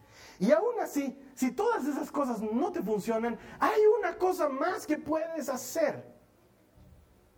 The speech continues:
Viví una vida que invite y que contagie.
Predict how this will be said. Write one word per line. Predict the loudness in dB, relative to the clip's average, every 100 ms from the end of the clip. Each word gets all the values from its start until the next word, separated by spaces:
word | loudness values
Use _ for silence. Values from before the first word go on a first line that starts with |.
| _ _ _ _ _ _ _ _ _ -8
Viví | 0 0 2 0
una | 0 -2
vida | 0 0 -2
que | -2 -4
invite | -2 -2 -2 0 -2 -2 -8 -20 -20 _ _ _ _ _ _ _ -10
y | -8
que | -8 -8
contagie. | -8 -6 -6 -8 -12